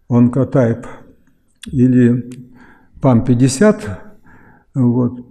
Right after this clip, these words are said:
часть, до тридцати процентов и больше, среди этих опухолей есть гормонозависимые опухоли. Ну, а если посмотреть двадцатилетние, там, десятилетние результаты лечения, кто погибает от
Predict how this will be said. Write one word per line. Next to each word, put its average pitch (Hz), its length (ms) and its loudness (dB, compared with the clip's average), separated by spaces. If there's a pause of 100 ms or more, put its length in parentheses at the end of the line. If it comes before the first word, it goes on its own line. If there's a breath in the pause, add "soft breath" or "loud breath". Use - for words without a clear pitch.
(580)
часть, 180 540 0
до 123 240 0
тридцати 156 400 0
процентов 165 600 0
и 131 60 4
больше, 135 540 2 (160)
среди 147 440 4
этих 139 320 0
опухолей 160 380 0
есть 131 140 2
гормонозависимые 135 1000 2
опухоли. - 440 -12 (960 soft breath)
Ну, 143 140 4
а 160 100 4
если 151 260 4
посмотреть 147 800 0
двадцатилетние, 135 800 2
там, 117 200 0
десятилетние 127 540 2
результаты 120 480 -2
лечения, 131 500 2 (880 loud breath)
кто - 260 0
погибает 127 680 2
от 117 220 -6